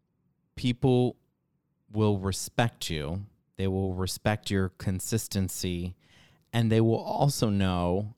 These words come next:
uh, I'll use <laughs> myself as an example,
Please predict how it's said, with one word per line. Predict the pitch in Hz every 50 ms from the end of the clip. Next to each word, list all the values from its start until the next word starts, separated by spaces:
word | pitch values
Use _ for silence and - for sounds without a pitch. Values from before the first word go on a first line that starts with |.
| _
uh, | - 95 87 87 - _ _ - 156 - _
I'll | - 101 92 101 104
use | 101 110 107 98
<laughs> |
myself | 101 104 - - - - - - - 117 110 - - - -
as | - - - - -
an | - - - -
example, | - - 247 - - - - - - - - - - - - -